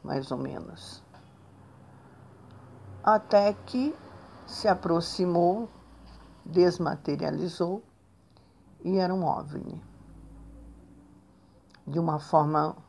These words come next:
um pouco diferente. Desse ovni desceram dois seres humanoides, mas bem parecido conosco.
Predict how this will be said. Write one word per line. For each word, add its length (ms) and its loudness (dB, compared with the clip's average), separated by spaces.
um 100 -6
pouco 320 -2
diferente. 880 -8
Desse 320 2
ovni 400 6
desceram 600 -2
dois 760 -2
seres 760 -4
humanoides, 1000 -4
mas 340 -2
bem 640 0
parecido 640 -2
conosco. 680 -8